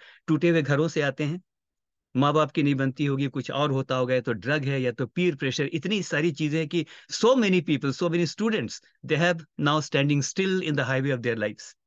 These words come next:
अपने जीवन के हाईवे के अंदर शायद वो अकेले खड़े होंगे, no one is there। और ऐसे टाइम में आप सबों का ये रोल है to appear like Henry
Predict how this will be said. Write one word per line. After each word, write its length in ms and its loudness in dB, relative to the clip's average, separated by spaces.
अपने 220 0
जीवन 300 4
के 120 2
हाईवे 300 4
के 120 0
अंदर 140 4
शायद 240 0
वो 60 2
अकेले 360 0
खड़े 200 -2
होंगे, 200 -2
no 260 0
one 140 0
is 140 0
there। 220 0
और 120 0
ऐसे 200 0
टाइम 240 2
में 200 0
आप 160 -4
सबों 300 2
का 80 0
ये 180 4
रोल 340 2
है 160 0
to 240 -6
appear 360 -2
like 320 -2
Henry 340 -2